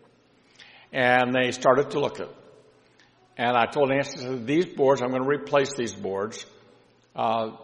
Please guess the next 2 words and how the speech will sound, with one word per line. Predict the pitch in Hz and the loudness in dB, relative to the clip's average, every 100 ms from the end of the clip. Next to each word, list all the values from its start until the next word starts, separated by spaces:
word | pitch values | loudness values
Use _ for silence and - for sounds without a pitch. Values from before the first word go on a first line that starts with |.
| - - _ _ _ _ _ - _ _ _ _ _ _ _ - | -20 -20 _ _ _ _ _ -20 _ _ _ _ _ _ _ -10
this | 127 - | -6 2
summer." | 247 226 98 | 4 4 -2